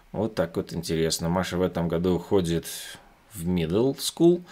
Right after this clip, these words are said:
которая находится в Авроре, а в следующем году пойдёт в high school, и ей даже не надо будет переходить дорогу, поскольку оно всё находится в пределах одного и того же участка земли,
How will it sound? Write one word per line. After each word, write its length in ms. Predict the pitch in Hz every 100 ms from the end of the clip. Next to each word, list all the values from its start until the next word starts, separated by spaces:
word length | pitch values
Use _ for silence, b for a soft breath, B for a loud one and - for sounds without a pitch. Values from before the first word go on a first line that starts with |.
| B B _
которая 480 | - 123 143 131 127
находится 640 | 127 - 127 120 113 -
в 100 | 117
Авроре, 480 | 120 113 120 120 117
а 40 | 95
в 60 |
следующем 500 | - 117 107 - 101
году 360 | 98 92 104 101
пойдёт 480 | 85 85 85 82 -
в 120 | -
high 200 | 95 101
school, 440 | 202 - 156 156 B B B B
и 100 | 147
ей 280 | 160 135 139
даже 360 | 110 123 120 120
не 140 | 113
надо 300 | 113 117 117
будет 360 | 101 104 101 -
переходить 540 | 98 92 95 92 101
дорогу, 440 | 87 85 95 101
поскольку 640 | 101 - - 95 87 87 85
оно 180 | 87
всё 200 | 85 101
находится 960 | 98 85 101 90 85 - 90 85 80 73
в 60 | -
пределах 580 | - 90 90 104 92 -
одного 400 | 80 87 90 90
и 40 |
того 300 | 85 80 87
же 160 | 80 82
участка 460 | 76 85 80 -
земли, 500 | 76 80 82 92 92